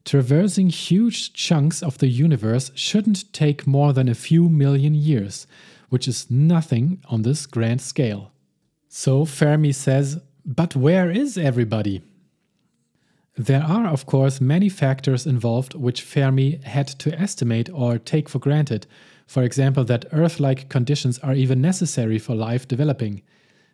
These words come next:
Maybe they are not, which would increase the probability even more. But what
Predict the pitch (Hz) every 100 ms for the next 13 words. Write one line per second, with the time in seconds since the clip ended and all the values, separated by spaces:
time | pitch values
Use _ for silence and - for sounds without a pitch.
0 | - 131 190 143 139 135 196 180 - -
1 | _ - 131 135 143 151 120 - 180 180
2 | - - 123 113 120 123 147 135 107 139
3 | 160 98 - _ _ _ _ _ _ _
4 | _ _ - 127 - 113 226 -